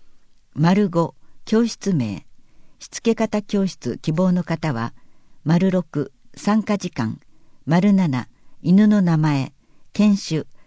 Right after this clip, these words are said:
性別、年齢、月齢を書いて、四月十二日までに、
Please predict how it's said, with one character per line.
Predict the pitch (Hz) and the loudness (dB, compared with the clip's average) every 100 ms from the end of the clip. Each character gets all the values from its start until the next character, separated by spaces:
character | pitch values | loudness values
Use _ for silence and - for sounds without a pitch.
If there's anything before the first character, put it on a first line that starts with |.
| - | -20
性 | - 208 202 | -2 2 2
別、 | 180 - 139 - - - - | 0 -4 -6 -8 -12 -20 -4
年 | 165 202 202 | 2 4 4
齢、 | 170 160 131 - - - | 2 -2 -4 -10 -20 -14
月 | - 170 - 220 | -4 -2 -2 0
齢 | 214 214 | 2 2
を | 202 | 0
書 | 202 | -2
い | 180 | -4
て、 | - 127 117 - _ _ _ | -4 -8 -8 -12 _ _ _
四 | - 185 | -8 -2
月 | 214 220 208 | 0 0 -2
十 | 170 202 | 0 2
二 | 202 196 | 4 4
日 | 190 170 180 | 2 -2 0
ま | 170 143 | 0 0
で | 127 | -2
に、 | 123 | -4